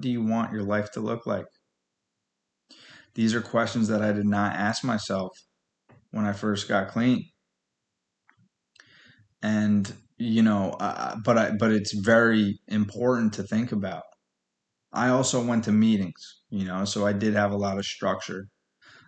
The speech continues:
I did have a lot of support, and I, and I did, uh, I did stay busy. But if you don't have that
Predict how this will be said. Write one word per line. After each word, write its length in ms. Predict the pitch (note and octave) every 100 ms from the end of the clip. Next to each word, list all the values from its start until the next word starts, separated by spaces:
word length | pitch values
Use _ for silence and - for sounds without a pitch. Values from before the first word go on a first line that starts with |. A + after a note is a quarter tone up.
| -
I 120 | G#2
did 200 | G2 G#2+
have 180 | G#2 G2+
a 60 | G2+
lot 200 | G2 G2
of 60 |
support, 640 | - G2 G#2+ G#2 G2+ G2+ -
and 140 | G2+ G2
I, 140 | F2+
and 140 | G2 G2+
I 120 | G2 G2
did, 460 | A2 G#2+ G#2+ G2 F#2+ - -
uh, 260 | F#2 E2 -
I 120 | -
did 240 | G2+ G#2 G2
stay 240 | - G2
busy. 500 | F#2+ G#2 G#2+ G2 - _ _ _ _ _ _ _ _ _ _ _ _ _ -
But 320 | G#2 G2 -
if 160 | G#2+ -
you 100 | A2+
don't 200 | A2 F#2
have 460 | - A2+ A#2 G#2+
that 300 | G#2 F#2+ F2+